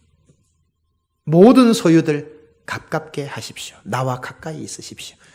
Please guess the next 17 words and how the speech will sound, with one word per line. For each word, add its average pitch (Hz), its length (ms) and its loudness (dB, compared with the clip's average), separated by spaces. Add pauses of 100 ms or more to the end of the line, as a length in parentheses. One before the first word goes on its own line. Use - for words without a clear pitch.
(120)
그리고 139 140 -6
십일 180 260 -4
절에 147 160 -4
뭐라고 110 300 -10
합니까? 104 440 -18 (1080)
아버지와 127 720 -8 (240)
아버지의 120 500 -10
가족과 117 640 -10 (180)
아버지의 127 480 -8
속한 151 460 -8
모든 156 340 -4
사람들 131 640 -8 (640)
부족함이 160 640 -6
없도록 123 720 -10
하겠습니다. - 920 -18 (680)
내가 110 300 -12
복량하겠습니다. 123 1160 -14